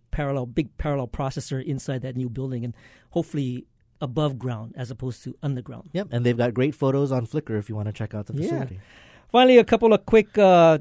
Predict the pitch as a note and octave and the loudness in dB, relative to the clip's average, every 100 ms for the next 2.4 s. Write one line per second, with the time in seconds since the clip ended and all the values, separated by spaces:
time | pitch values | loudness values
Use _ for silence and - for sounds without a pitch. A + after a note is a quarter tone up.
0 | D#3+ F3+ D#3 F#3+ A3+ G3+ F#3 F#3 D#3 - | 0 -2 0 2 2 4 2 2 0 0
1 | F#3 F3 F#3 F3 F3 D#3 G3 - F#3+ F#3+ | 2 2 2 2 2 0 -4 -2 0 2
2 | A3 A3+ C4+ G4 | 2 2 2 0